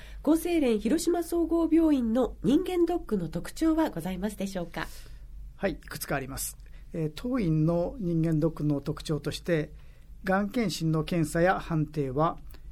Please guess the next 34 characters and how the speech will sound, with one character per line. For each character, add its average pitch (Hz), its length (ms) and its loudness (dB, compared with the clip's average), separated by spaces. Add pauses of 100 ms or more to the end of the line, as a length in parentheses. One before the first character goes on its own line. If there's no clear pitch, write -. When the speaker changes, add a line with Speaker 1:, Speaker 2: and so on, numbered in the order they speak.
(140)
Speaker 2:
各 220 240 -6
分 156 220 2
野 143 120 4
の 165 260 4
専 196 340 0
門 214 200 2
医 151 80 2
が 165 160 2
行 156 120 -4
う 139 220 0
た 139 120 -6
め、 139 260 -4 (360)
精 208 260 6
度 151 120 2
が 139 140 -2
高 165 280 -2
い 143 60 2
こ 143 120 -10
と - 240 -12 (840)
よ 180 100 2
っ 170 60 -14
て 226 320 0
正 185 240 0
確 165 180 -2
な 165 100 0
判 147 180 2
定 170 200 -2
が 220 140 4
で 143 120 -2
き 139 100 -8
ま 120 100 -12
す。 - 220 -10 (800)
ま 175 140 -2
た、 175 260 -2